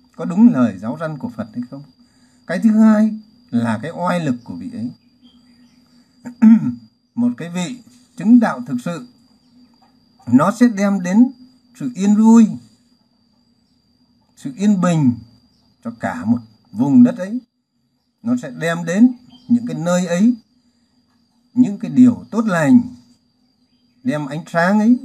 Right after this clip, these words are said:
vào nơi tối tăm, đem an hòa ấy vào nơi tranh chấp. Cho nên sinh thời trưởng lão còn trụ thế, tu viện Chân Như, các trò về đông vui,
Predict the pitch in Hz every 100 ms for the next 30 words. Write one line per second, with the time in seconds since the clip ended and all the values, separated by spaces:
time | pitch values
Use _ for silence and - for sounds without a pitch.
0 | - - 92 90 113 247 165 - 175 165
1 | 151 - _ _ _ _ _ 120 120 123
2 | 123 117 95 87 78 85 120 _ 98 78
3 | 82 110 113 123 123 175 - _ _ _
4 | _ _ _ _ _ _ _ _ _ _
5 | _ _ 123 139 147 127 160 147 131 131
6 | 120 92 - _ _ _ - 110 101 127
7 | 175 139 123 120 135 120 156 196 233 247
8 | _ _ _ _ _ _ - 165 147 147
9 | 120 - 160 165 170 175 175 160 _ _
10 | _ 156 - 117 104 95 104 98 151 165
11 | 180 185 190